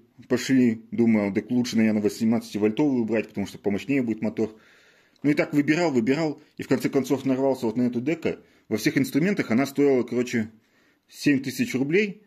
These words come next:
Ну, вроде бы уже как бы побольше, чем другие пилы.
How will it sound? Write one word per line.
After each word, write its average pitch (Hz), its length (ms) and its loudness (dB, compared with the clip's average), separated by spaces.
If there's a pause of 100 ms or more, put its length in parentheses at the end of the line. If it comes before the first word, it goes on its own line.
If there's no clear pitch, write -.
(520)
Ну, 151 340 -2
вроде 151 220 2
бы 135 140 4
уже 127 220 2
как 127 140 0
бы 123 240 2 (560)
побольше, 139 480 0
чем 107 380 -2
другие 107 340 0
пилы. 90 400 -4